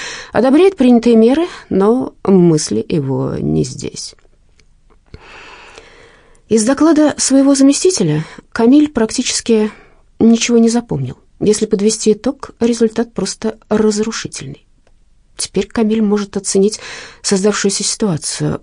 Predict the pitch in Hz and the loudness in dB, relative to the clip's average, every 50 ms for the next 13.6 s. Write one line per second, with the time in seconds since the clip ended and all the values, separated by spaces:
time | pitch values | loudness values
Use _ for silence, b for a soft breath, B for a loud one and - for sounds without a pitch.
0 | _ - - 185 175 165 160 165 170 170 - 180 - - 180 170 156 160 165 156 | _ -4 -2 0 0 0 -2 -2 -4 -6 -8 -8 -4 -4 -2 0 2 0 0 0
1 | - 175 170 170 185 208 - 254 254 254 - _ - - 175 - 175 165 170 165 | -2 -2 0 0 0 0 0 -2 -2 -4 -6 _ -10 -10 -6 -4 -2 -2 -2 -2
2 | - - 190 - - 214 226 233 233 _ - 208 190 185 - - 196 185 - 208 | -4 -6 -6 -4 -4 -2 -2 -4 -4 _ -6 -6 -6 -6 -6 -10 -10 -8 -8 -10
3 | - - - 202 208 214 196 156 - - - - _ - - _ _ _ _ _ | -12 -8 -6 -4 -4 -2 -4 -4 -6 -10 -12 -16 _ -20 -20 _ _ _ _ _
4 | _ _ _ _ _ _ _ _ _ _ _ _ _ _ - - 185 196 214 220 | _ _ _ _ _ _ _ _ _ _ _ _ _ _ -6 -4 -2 0 2 2
5 | 247 320 330 294 - 196 208 208 208 208 226 254 254 254 254 247 - 247 240 247 | 4 4 2 2 0 -2 0 0 0 2 2 2 2 2 0 -2 -2 -2 -2 -2
6 | - - 156 143 147 151 B B B B B B B B B - 180 220 233 233 | -4 -4 -4 -4 -6 -8 B B B B B B B B B -2 0 2 2 2
7 | 233 220 233 220 226 220 208 208 214 214 214 202 - - 240 233 214 175 151 - | 2 2 0 2 2 2 2 2 2 2 2 2 0 0 0 0 0 0 0 -2
8 | 151 147 143 143 - 170 156 160 156 156 160 160 160 165 165 170 175 165 143 - | -2 -4 -2 -4 -4 -6 -4 -2 -2 0 2 2 0 0 0 0 0 0 0 -2
9 | 123 - - - - - 180 170 160 185 170 156 160 160 160 - 156 156 180 202 | -6 -10 -14 -12 -8 -6 -4 -4 -2 0 0 0 0 0 0 -2 -4 -2 -2 -2
10 | 220 220 - 254 240 - - 156 156 160 - - 175 160 156 151 - B B B | -2 -2 -4 -6 -4 -4 -6 -4 -4 -4 -4 -4 -2 0 0 0 -2 B B B
11 | B B B B B 175 175 175 160 151 160 160 156 156 - 175 165 160 180 202 | B B B B B 0 2 2 2 2 2 2 2 2 2 0 0 2 2 2
12 | 226 254 262 - - - - - 202 180 - 190 - - 180 165 170 165 156 156 | 0 0 -2 -6 -14 -10 -6 -4 -4 -2 -4 -6 -4 -4 -4 -2 -2 0 -2 -2
13 | 147 151 185 175 156 151 151 - - - 165 165 | -2 -2 -2 -4 -2 -4 -4 -6 -8 -10 -12 -14